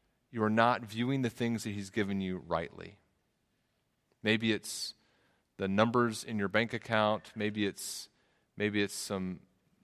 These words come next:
the way you, you spend and budget your money. Maybe it's the time. Maybe it's, maybe you, you know that God has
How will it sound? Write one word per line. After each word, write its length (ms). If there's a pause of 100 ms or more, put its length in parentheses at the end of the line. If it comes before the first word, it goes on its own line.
(340)
the 80
way 160
you, 160
you 160
spend 800 (320)
and 180
budget 300
your 120
money. 360
Maybe 320
it's 320
the 100
time. 680
Maybe 260
it's, 320 (300)
maybe 180
you, 140
you 180
know 500
that 140
God 400
has 420